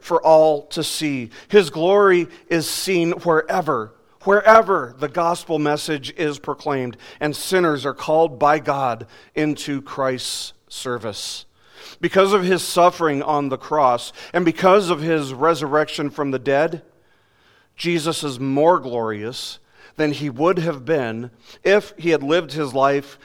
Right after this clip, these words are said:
in complete peace and without hardship or persecution. His life is more glorious because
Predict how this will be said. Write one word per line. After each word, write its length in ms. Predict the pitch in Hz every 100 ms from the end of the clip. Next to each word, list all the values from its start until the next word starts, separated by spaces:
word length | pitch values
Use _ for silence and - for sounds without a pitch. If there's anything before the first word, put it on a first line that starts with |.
| -
in 280 | 160 147 139
complete 680 | - 135 113 175 196 - -
peace 500 | 160 143 139 - - - _
and 180 | 143 135
without 560 | 123 139 139 147 - - _ _ _
hardship 720 | 147 131 123 - 123 113 - _ _ _ -
or 120 | 127
persecution. 880 | 120 131 120 123 - 113 104 92 87 _ _ _ _ _ _ _ _ _ _ _ _ _ _ _ _ _ _ _ _
His 180 | 143 127
life 220 | 127 131
is 120 | 117
more 280 | 127 131 127
glorious 520 | 110 104 101 104 -
because 800 | - 117 - 127 120 101 98